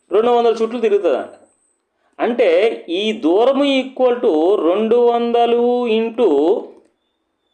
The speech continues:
ఈ రోడ్ రోలర్ యొక్క చుట్టుకొలత టూ పై ఆర్. అంతే కదా? ఇంత దూరం ప్రయాణిస్తుంది రోడ్డు రోలర్. ఎన్నిసార్లు తిరగాలంట?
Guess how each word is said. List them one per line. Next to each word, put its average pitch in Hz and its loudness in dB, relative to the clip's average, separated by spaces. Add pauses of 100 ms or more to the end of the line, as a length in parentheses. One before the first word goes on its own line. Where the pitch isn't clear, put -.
(220)
ఈ 208 -4
రోడ్ 220 2
రోలర్ 214 2
యొక్క 208 0
చుట్టుకొలత 196 -4 (320)
టూ 139 0
పై 104 -4
ఆర్. 80 -12 (3250)
అంతే 240 0
కదా? 131 -2 (1080)
ఇంత 156 -4
దూరం 233 2
ప్రయాణిస్తుంది 240 -2 (800)
రోడ్డు 196 2
రోలర్. 139 -2 (1000)
ఎన్నిసార్లు 247 0
తిరగాలంట? 220 0